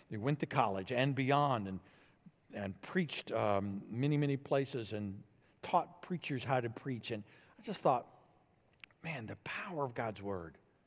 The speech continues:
to change lives. Maybe you've never read the New Testament. I want to encourage you to read it for yourself. You don't just have to take my word for it. You can read it for yourself. God makes a promise to us.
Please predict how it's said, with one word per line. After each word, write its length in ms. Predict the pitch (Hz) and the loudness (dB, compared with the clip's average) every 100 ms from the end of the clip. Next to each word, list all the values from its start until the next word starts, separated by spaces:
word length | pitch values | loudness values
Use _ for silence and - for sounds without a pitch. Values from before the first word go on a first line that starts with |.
| _ _ - | _ _ -16
to 80 | 113 | -8
change 400 | - 127 110 95 | -4 -2 -2 -6
lives. 580 | 92 85 78 - - - _ _ _ - | -8 -8 -12 -12 -12 -14 _ _ _ -2
Maybe 200 | 131 135 | 0 0
you've 220 | 143 175 | -2 -2
never 160 | 110 104 | -4 -2
read 180 | 107 | -2
the 60 | 95 | -2
New 140 | 98 | -6
Testament. 520 | 95 113 - - 85 - _ _ _ _ _ _ | -6 -8 -8 -10 -14 -16 _ _ _ _ _ _
I 60 | 127 | -4
want 120 | 180 | -2
to 20 | |
encourage 340 | 123 - 139 127 | -2 -2 -4 -2
you 60 | |
to 80 | 117 | -4
read 160 | 113 135 | -2 -4
it 100 | 113 | -4
for 80 | 135 | -4
yourself. 420 | 131 175 156 - | -2 -2 -4 -4
You 60 | |
don't 160 | 123 139 | -8 -8
just 160 | 135 135 | -8 -6
have 140 | 127 | -6
to 80 | 131 | -4
take 180 | 135 127 - - _ - | -4 -6 -10 -20 _ 0
my 200 | 131 131 | 2 4
word 240 | 123 165 | 2 0
for 240 | - 98 85 | -2 -6 -4
it. 80 | |
You 80 | 120 | -6
can 160 | 131 120 | -4 -2
read 180 | 143 147 | -2 -2
it 80 | |
for 140 | - 117 | -8 -8
yourself. 400 | 92 - 143 - - _ _ _ _ _ _ - | -6 -4 -4 -6 -20 _ _ _ _ _ _ 0
God 180 | 135 160 | 2 4
makes 240 | 160 156 | 2 0
a 60 | 139 | -4
promise 420 | - 127 165 - | 0 0 0 -4
to 120 | - | -8
us. 240 | 90 - | -10 -10